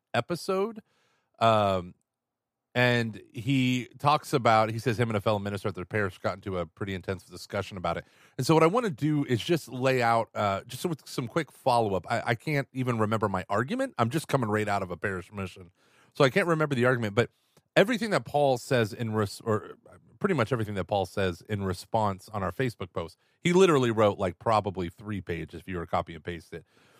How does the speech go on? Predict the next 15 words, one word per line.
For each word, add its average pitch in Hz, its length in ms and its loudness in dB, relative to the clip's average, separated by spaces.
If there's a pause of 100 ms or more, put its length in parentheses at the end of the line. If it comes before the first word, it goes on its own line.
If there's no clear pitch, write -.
(200)
is 131 180 0
this 131 180 -2
understanding 147 580 -4
of 98 180 -4
gradualism 104 1160 -2 (420)
is 110 260 0
this 110 220 -4
notion 117 560 -2
of, 95 560 -2
I'll 101 80 -4
use 98 200 -4
the 98 100 -8
Pope 95 220 -4
Francis 95 440 -10
word, 90 220 -4